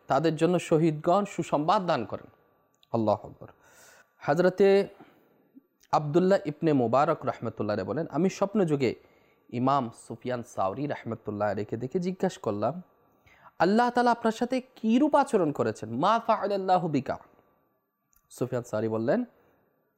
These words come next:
"আমি নবী পাক সাল্লাল্লাহু আলাইহি ওয়াসাল্লাম এবং তার সঙ্গীদের সাথে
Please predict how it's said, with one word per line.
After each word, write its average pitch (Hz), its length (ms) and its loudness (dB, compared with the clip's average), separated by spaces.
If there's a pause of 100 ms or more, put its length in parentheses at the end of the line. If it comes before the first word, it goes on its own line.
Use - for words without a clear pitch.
(160)
"আমি 160 320 0 (420)
নবী 131 220 2
পাক 131 300 0
সাল্লাল্লাহু 127 480 0
আলাইহি 131 160 -2
ওয়াসাল্লাম 117 380 -2
এবং 113 180 -4
তার 117 220 0
সঙ্গীদের 110 440 -6
সাথে 156 340 -8